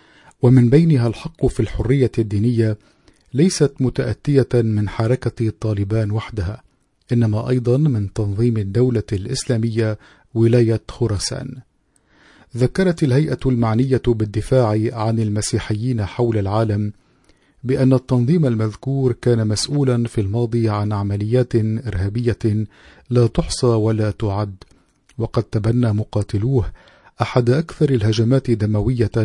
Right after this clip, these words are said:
التي تعرضت لها الأقلية السيخ، وذلك في الخامس والعشرين من آذار مارس عام ألفين وعشرين، عندما شن رجال مسلحون هجوماً استهدف أحد القادة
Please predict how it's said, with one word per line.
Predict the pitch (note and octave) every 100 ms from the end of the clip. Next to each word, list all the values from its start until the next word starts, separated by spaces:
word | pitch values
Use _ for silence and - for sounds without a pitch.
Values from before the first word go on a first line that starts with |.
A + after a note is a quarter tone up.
| A2+ - _ _ _ -
التي | A#2+ A#2+ - B2+
تعرضت | - A2 C#3+ D3+ B2 A2 -
لها | B2 B2
الأقلية | A2+ A#2 - G#2+ G#2 C3+ G#2+ -
السيخ، | G2+ - A2+ D#2+ - - - _ -
وذلك | G#2+ F#2+ A2+ G#2+ -
في | G#2 G#2+
الخامس | F#2+ - A#2 A2+ -
والعشرين | G#2+ G2 G2 - A#2 C3+ C3
من | G2
آذار | - G#2+ G2+ G#2+ G#2
مارس | A2 A2+ A2+ - - - - - _
عام | G#2+ A#2+
ألفين | B2 A2+ - D#3+ B2
وعشرين، | F#2+ F#2+ - A2+ A#2 A2 - _ _ _ _ _ -
عندما | A#2+ B2+ B2
شن | A#2+ F3+ F3+
رجال | D3+ A2+ G2+ A#2+ C3
مسلحون | A#2+ G#2+ G#2 - G#2 G#2 - C3+ C3+
هجوماً | A2 F2+ G2 B2+ A#2+ A2 A2 - - _ _ -
استهدف | A2 - B2 A#2+ A2+ -
أحد | A#2 D3 - B2+
القادة | A#2+ - B2 B2 A#2